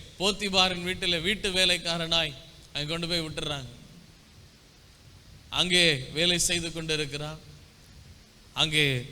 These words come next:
அவனை வேதனைப்படுத்தும்படியாய்,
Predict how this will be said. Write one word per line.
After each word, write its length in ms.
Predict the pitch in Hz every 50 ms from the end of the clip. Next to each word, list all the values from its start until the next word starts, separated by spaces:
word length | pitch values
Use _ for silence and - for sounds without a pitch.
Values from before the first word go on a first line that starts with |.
| - - - - -
அவனை 500 | - 131 147 151 143 143 139 131 123 123 131 - - - - - - - - - - - - - - - - 131 135
வேதனைப்படுத்தும்படியாய், 1200 | 156 180 202 202 202 202 202 196 185 185 180 175 175 165 170 165 160 156 160 156 151 156 156 147